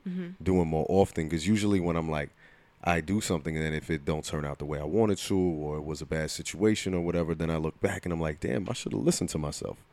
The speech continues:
Speaker 1: Okay, so trusting
Speaker 2: You know,
Speaker 1: yourself.
Speaker 2: trusting
Speaker 1: Mm-hmm.
Speaker 2: myself. Um, also, you know, accepting, you know, that, that whole skin I'm in.
Speaker 1: Mm-hmm,
Speaker 2: You
Speaker 1: mm-hmm.
Speaker 2: know,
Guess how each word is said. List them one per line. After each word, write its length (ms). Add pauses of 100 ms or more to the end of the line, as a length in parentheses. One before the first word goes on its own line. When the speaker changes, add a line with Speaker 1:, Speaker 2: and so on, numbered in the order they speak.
Speaker 1:
Okay, 280
so 100
trusting 520
Speaker 2:
You 220
know, 100
Speaker 1:
yourself. 200
Speaker 2:
trusting 440
Speaker 1:
Mm-hmm. 100
Speaker 2:
myself. 400 (100)
Um, 420
also, 460 (460)
you 100
know, 240 (1300)
accepting, 920 (1300)
you 100
know, 140
that, 180
that 140
whole 220
skin 300
I'm 180
in. 140 (220)
Speaker 1:
Mm-hmm, 220
Speaker 2:
You 260
Speaker 1:
mm-hmm. 180
Speaker 2:
know, 280